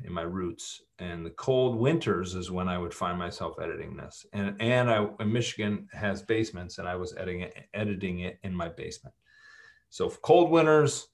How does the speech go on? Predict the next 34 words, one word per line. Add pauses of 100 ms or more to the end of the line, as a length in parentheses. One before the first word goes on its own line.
(340)
editing
in
my
basement, (140)
<laughs>
and
reliving
this,
like, (100)
epic
adventure (400)
of
sun
and
surf (140)
and
sailing
and
suffering
at
some
level. (380)
The
weird
things
for
me
with,
with
editing
was,
like,
I
felt